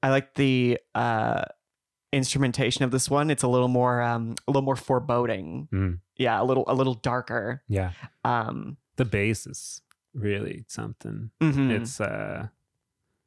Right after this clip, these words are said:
Speaker 2: it's got a, I mean, hypnotic is a word that gets thrown around a lot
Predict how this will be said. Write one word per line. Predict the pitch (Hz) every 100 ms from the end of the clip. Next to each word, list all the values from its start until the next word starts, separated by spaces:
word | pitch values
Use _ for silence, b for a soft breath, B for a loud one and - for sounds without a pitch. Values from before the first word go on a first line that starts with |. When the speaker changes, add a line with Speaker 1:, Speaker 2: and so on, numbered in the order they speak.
| _ _ _ -
Speaker 2:
it's | 101 -
got | - 107
a, | 104 104 104 104 104 104 110 117 _ -
I | 117
mean, | 113 104 104 - _ _ -
hypnotic | 123 101 101 104 113
is | 107
a |
word | 113 113
that | 110
gets | 110 -
thrown | 120 113
around | 110 110
a |
lot | 104 107 110